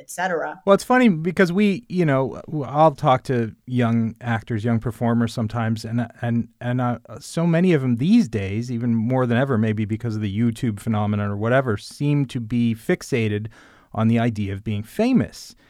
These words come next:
Speaker 2: And I'm always saying, "You, you literally have no control over that."
Speaker 1: Yeah.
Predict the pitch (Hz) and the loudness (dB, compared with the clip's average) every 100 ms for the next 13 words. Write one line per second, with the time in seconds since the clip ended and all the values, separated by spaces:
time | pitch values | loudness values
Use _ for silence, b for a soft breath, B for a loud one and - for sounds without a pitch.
0 | b b - 113 117 147 175 151 135 123 | b b -6 -2 2 4 4 4 2 0
1 | - 131 123 120 123 120 _ - 165 - | 0 2 2 2 0 -4 _ -20 -20 -10
2 | 147 170 175 - _ 135 170 165 147 170 | -2 -2 -2 -6 _ -2 0 4 4 6
3 | 156 143 135 127 127 117 120 - 196 240 | 4 4 2 2 0 2 0 2 2 2
4 | 107 95 98 101 - 175 180 190 | 0 -4 -8 -10 -14 -10 -8 -8